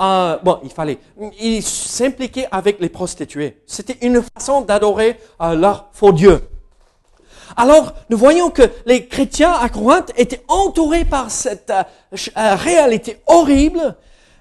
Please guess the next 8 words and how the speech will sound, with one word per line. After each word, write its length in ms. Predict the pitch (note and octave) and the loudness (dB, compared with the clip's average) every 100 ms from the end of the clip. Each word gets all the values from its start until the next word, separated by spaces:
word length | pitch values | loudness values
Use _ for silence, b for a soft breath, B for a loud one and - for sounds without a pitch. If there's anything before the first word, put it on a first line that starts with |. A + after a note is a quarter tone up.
| _ | _
et 340 | D4+ F4+ D#4+ - _ _ _ _ _ _ | -4 -2 -2 -6 _ _ _ _ _ _
certains 840 | - - - E4+ - D#4+ E4 E4 D#4 _ _ _ _ _ _ _ _ | -8 -6 -4 -4 -6 -6 -6 -8 -14 _ _ _ _ _ _ _ _
de 400 | E3+ F3+ D3 - - | -2 -2 -4 -14 -14
cette 260 | - G3+ | -10 -6
église 400 | E3 D#3 B3 A3+ | -6 -4 -6 -6
disaient, « 460 | F3+ D#3 G#3 D#4 - _ _ - | -8 -4 -4 -6 -14 _ _ -6
Ah, 100 | C4 | 0
mais 260 | F#3 - | 0 -2